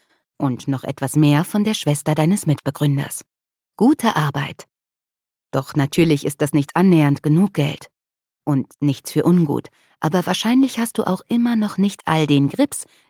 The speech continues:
die Erfahrung und die Mentoren, die du zum Erfolg brauchst. Das ist aber kein Grund, das Handtuch zu werfen. Es heißt nur, dass du ein bisschen erfinderisch werden musst.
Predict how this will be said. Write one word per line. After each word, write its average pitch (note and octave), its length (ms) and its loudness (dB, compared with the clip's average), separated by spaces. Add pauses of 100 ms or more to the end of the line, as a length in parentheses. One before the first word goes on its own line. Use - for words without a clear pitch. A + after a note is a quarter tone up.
die C#3+ 100 0
Erfahrung F3 600 2
und C3+ 240 -2 (140)
die C#3+ 100 0
Mentoren, D3 560 2
die C#3+ 120 0
du D3 140 0
zum D#3 200 -2
Erfolg C#3+ 420 -4
brauchst. F#3 480 -6 (920)
Das G3+ 240 -6
ist - 240 -6
aber F#3+ 200 0
kein F#3 320 0
Grund, D3 380 -2
das - 200 -8
Handtuch E3+ 320 0
zu C3+ 160 -4
werfen. C3 440 -6 (400)
Es C#3 200 -6
heißt C#3 300 -2
nur, B3 260 4
dass A3+ 200 -4
du A#3 100 -2
ein A3 240 0
bisschen D#3+ 360 -2
erfinderisch C#3+ 640 -2
werden C#3+ 300 0
musst. - 360 -4